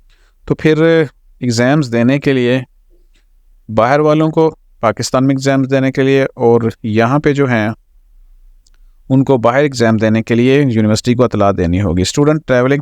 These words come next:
to Pakistan for exam must notify the examination department one week before departure। यानी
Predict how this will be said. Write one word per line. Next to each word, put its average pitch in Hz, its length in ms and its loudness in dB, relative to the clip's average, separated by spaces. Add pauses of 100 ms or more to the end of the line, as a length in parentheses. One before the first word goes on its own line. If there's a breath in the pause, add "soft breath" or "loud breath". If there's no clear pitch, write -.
to 127 140 -2
Pakistan 127 560 -2
for 120 100 2
exam 117 460 0
must - 140 -2 (100)
notify 107 400 2
the 104 100 0
examination 123 640 2
department 110 600 -2
one 123 220 2 (100)
week 113 300 0
before 107 360 0 (640)
departure। 98 480 0 (280)
यानी 127 300 0